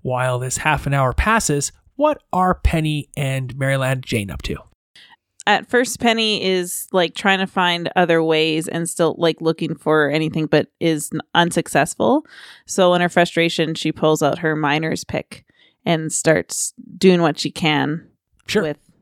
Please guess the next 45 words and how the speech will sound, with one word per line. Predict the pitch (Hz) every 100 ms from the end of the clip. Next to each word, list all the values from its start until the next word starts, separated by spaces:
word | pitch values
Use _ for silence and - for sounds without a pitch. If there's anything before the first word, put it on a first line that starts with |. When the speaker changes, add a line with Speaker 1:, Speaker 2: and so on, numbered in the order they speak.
| -
Speaker 1:
Take, | 156 165
Speaker 2:
hacking | - 175
Speaker 1:
take | 165
Speaker 2:
away | 156
Speaker 1:
a |
Speaker 2:
at | 151
Speaker 1:
break | 147 151 151
and, | 135 131 - 143
and | 127
step | - 165 -
in | 139 127
for | 143
somebody | - 131 131 123
else. | 82 - - -
Speaker 2:
Yeah. | 190 -
Speaker 1:
Yeah, | -
per-, | 151 156
there's | 156 180
only, | 190 175
it's | 147 -
ten | - 196
feet | 160
across, | 147 147 131 -
so |
there's | 143 135
really | 156 151
only | 131 139 127
room | 123
for | 131 107 -
two | 170 160
people | - 139 208 117
Speaker 2:
Okay. | - - - -
Speaker 1:
at | 139
any | 131 131
given | 127 120 120
time. | - 127 107 - - - - -
But | 143
finally, | - 165 196 220 214 208 196 -
eventually, | 156 156 151 - 127 117 123 -
you | - -
cut | - - 190 - -
through | - 160 151 151
the | 139
logs, | 135 143 135 135 127 - - - - -
and | 151 143 143